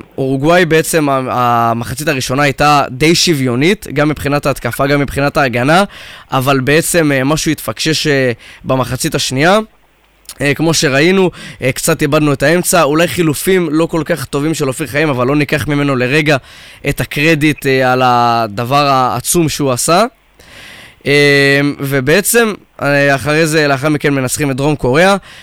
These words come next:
אה, במשחק מאוד מאוד משכנע, לאחר שכמה שחקנים כבר נחתכו מהסגל, מנצחים שלוש אחד, תוצאה מאוד משכנעת, מסיימים במקום השלישי,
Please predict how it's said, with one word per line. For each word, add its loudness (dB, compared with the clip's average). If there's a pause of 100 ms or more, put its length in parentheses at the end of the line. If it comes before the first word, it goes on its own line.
(200)
אה, 0
במשחק 0
מאוד 2
מאוד 4
משכנע, 2
לאחר -2
שכמה -2
שחקנים -2
כבר -2
נחתכו -4
מהסגל, 2 (440)
מנצחים -2
שלוש 0
אחד, 0
תוצאה -2
מאוד 2
משכנעת, 0 (320)
מסיימים 2
במקום 0
השלישי, 0